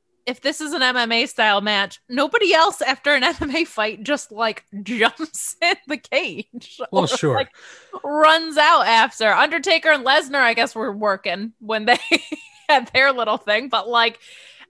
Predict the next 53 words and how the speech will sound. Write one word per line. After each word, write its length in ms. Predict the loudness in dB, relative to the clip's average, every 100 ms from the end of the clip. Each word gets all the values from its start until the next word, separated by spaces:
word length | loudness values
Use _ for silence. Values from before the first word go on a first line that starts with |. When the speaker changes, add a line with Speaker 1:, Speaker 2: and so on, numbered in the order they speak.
| 2
Speaker 1:
I 140 | 2
just 400 | 4 2 0 -2
was 180 | -6 -2
like, 280 | 0 0 0
"If 160 | -6 -6
you're 140 | -4
gonna 200 | -2 -2
be 200 | 0 0
in 80 | 0
that 200 | -2 -2
world, 280 | -2 0 -2
then 180 | -2
go 220 | 2 2 2
be 200 | -2 -2
in 140 | -2
that 300 | -2 -2 -4
world." 500 | 0 2 2 0 -4
So 380 | -2 0 0 -4 -16 _
there 160 | 4 4
was 160 | 4 0
nothing 480 | 0 0 0 -2
about 320 | 0 0 0 -2
this 220 | -6 -2
that 220 | -2 -2
really 200 | -4 -4
worked 300 | -4 -4 -6
for 80 | -8
me 160 | -4
other 240 | -2 -2 -2
than 140 | -2
a 60 | -2
couple 300 | -4 -6 -10
of 140 | -12
cool 180 | -8 -6
moves, 300 | -6 -8 -4
like 200 | -4 -4
you 80 | -8
said, 300 | -2 -2 -2
and 240 | -4 -2
that 160 | -4 -4
the 80 | -6
presentation 720 | -4 -6 -8 -10 -10 -10 -12
was 160 | -12
cool. 240 | -12 -8 -8
It 140 | -6
felt 240 | -2 -2 -2
like 180 | -2
it 80 | -4
had 180 | -2 -4
a 40 |
big 340 | -4 -6 -8 -12 _
fight 320 | -6 -4 -6 -12
feel. 400 | -6 -2 -2 -4